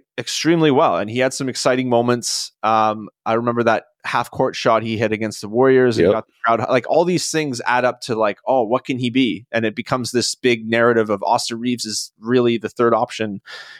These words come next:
Speaker 1: yada, yada. I think the expectations are too high, and like you said, he's settling into his role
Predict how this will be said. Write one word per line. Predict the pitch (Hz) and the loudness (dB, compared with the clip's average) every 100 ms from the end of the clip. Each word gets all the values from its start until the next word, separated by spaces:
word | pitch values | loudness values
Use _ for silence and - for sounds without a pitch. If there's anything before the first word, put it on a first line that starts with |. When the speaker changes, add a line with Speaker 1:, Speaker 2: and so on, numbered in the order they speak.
| _ | _
Speaker 1:
yada, | 113 117 | 0 2
yada. | 120 117 104 - - _ _ _ _ _ _ _ _ _ _ | 4 4 2 0 -10 _ _ _ _ _ _ _ _ _ _
I | 147 | -2
think | 147 190 180 - _ | 0 -2 -2 -12 _
the | 135 151 | 2 2
expectations | 156 165 156 151 - 131 117 | 2 0 0 0 0 -2 -4
are | |
too | - 131 | -2 0
high, | 117 110 107 123 156 _ - | 2 2 2 0 -4 _ -4
and | 113 113 110 107 104 | 0 2 0 -2 -8
like | - 110 - | -4 -2 -2
you | |
said, | 110 123 107 104 104 _ _ - | -2 2 2 0 -12 _ _ -10
he's | 117 - | -6 -2
settling | 135 127 123 123 | 0 2 2 0
into | 120 113 | 0 0
his | 101 98 | 0 0
role | 107 104 101 101 | 2 2 2 -2